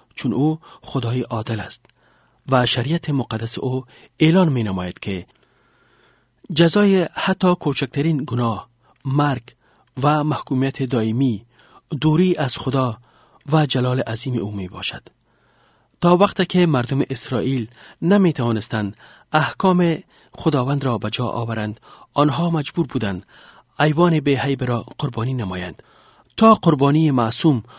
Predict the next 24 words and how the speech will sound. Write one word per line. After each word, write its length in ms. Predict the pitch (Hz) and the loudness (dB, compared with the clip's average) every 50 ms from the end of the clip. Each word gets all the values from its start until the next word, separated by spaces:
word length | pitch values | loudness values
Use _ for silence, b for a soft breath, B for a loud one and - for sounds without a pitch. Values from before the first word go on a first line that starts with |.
| B B B B - | B B B B -4
جاگزین 600 | 131 123 156 147 139 127 147 139 180 190 190 185 | 2 4 6 6 4 2 0 0 4 6 6 6
شخص 340 | 170 - - 139 - - - 143 143 147 b b b _ | 6 6 2 0 -2 -4 -4 -4 -4 -4 b b b _
گنهکار 460 | - 156 156 147 - - - 175 151 113 | 4 4 4 4 2 0 0 0 0 0
شود. 320 | - - 101 98 95 92 - _ b b b b b b b b b b b b b b b b _ _ - | -2 -4 -6 -6 -8 -10 -12 _ b b b b b b b b b b b b b b b b _ _ -2
اما 180 | 170 170 175 180 | 2 4 4 4
قسمی 360 | 175 - 247 - - 202 196 | 2 2 -2 0 2 0 0
که 120 | - - | 2 2
ما 200 | 165 170 170 170 | 2 4 4 4
در 180 | 165 160 151 135 | 2 2 -2 -2
گذشته 380 | 123 - 117 120 117 - - 143 | -2 -4 -4 -4 -4 -4 -6 -6
خواندیم، 480 | - - 135 135 135 131 131 131 131 b b b b b b b b b b b | -6 -6 -6 -4 -2 -2 -2 -2 -4 b b b b b b b b b b b
خون 320 | - - - - 202 208 202 | -14 -10 0 4 6 8 8
حیوان 460 | 202 165 156 156 147 165 170 170 175 | 8 6 4 2 2 2 2 2 2
نمی‌تواند 640 | 202 190 170 143 - 120 110 113 110 104 98 - b b b b b b b - 165 | 4 4 2 2 0 -2 -2 -2 -2 -4 -4 -8 b b b b b b b -10 -2
گناه 300 | 123 151 185 202 208 196 156 170 - | 2 4 4 6 6 4 2 2 0
انسان 380 | - 147 131 - - 135 127 123 | -2 -2 -2 -2 -2 -2 0 0
را 240 | 127 123 123 120 b b b b b - | 0 0 -2 -2 b b b b b -4
برطرف 440 | 143 143 143 - - 151 135 113 - | -2 -2 -2 -2 -4 -4 -4 -6 -6
سازد. 340 | - 101 95 95 101 95 - - - b b b b b b b b b b b b - | -8 -8 -6 -6 -6 -8 -8 -12 -20 b b b b b b b b b b b b 0
قربانی 400 | - 185 185 160 185 208 226 220 | 2 4 4 4 4 4 4 4
فقط 380 | - 196 175 - 208 196 - | 4 2 0 0 0 0 2
می‌توانست 640 | 196 208 240 226 - - 156 127 107 92 - - b b b b b b b b b b | 2 4 4 4 2 2 0 0 0 -2 -4 -8 b b b b b b b b b b
گناه 280 | - 175 190 214 208 175 | 2 4 6 6 6 4
را 220 | 156 147 131 127 | 2 0 -2 -4